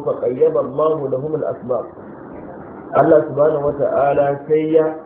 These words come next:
kaddara musu dalilan da za su kai ga cimma wannan,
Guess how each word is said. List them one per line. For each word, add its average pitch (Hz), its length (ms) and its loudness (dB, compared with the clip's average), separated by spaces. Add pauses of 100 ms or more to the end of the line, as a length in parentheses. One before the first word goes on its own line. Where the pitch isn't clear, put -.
(200)
kaddara 147 720 4
musu 151 240 -6 (480)
dalilan 131 720 2
da 131 80 0
za 151 160 0 (160)
su 135 80 -10
kai 151 180 -2
ga 139 220 -4
cimma 143 400 -4 (800)
wannan, 123 320 4